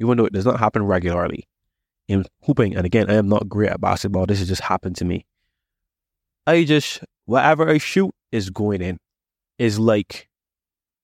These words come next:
it's like throwing a grape into the ocean. It just, num-, you can't miss,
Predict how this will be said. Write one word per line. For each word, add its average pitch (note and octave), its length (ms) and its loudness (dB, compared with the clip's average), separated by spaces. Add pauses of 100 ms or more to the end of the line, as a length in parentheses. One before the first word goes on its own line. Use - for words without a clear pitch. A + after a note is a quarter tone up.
(440)
it's B2+ 140 0
like A#2+ 160 0
throwing D3 220 2
a A#2 60 0
grape B2 260 0
into A#2 140 0
the G#2 100 0
ocean. G#2 420 -2
It G2+ 60 -12
just, B2 260 -4
num-, A#2+ 220 -2 (140)
you G#2+ 60 -20
can't C3 260 0
miss, - 300 -4